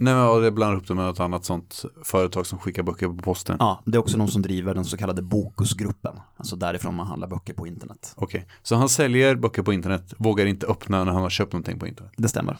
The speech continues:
Speaker 2: Han är också miljardär. Mm, jag sa inte miljonär, ni hörde rätt. Jag sa miljardär.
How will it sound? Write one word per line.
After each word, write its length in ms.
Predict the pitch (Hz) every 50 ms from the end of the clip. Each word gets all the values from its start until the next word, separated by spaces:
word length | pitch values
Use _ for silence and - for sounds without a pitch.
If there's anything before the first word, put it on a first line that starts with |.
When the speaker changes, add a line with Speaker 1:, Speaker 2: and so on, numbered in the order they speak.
| -
Speaker 2:
Han 140 | - 107 107
är 40 | 110
också 200 | - - - 95
miljardär. 880 | 98 104 110 107 107 101 98 95 90 95 92 - - 98 101 - - - _ _ _ _ - _ _ _ -
Mm, 220 | 107 113 131 127 127
jag 140 | - 104 104
sa 140 | - 120 135
inte 140 | 143 123 113
miljonär, 480 | 107 98 95 98 95 - - - - -
ni 80 | - 98
hörde 180 | 95 - -
rätt. 280 | - - - - - - -
Jag 80 | -
sa 120 | - - 98
miljardär. 680 | 98 95 90 90 92 87 90 - - 107 110 -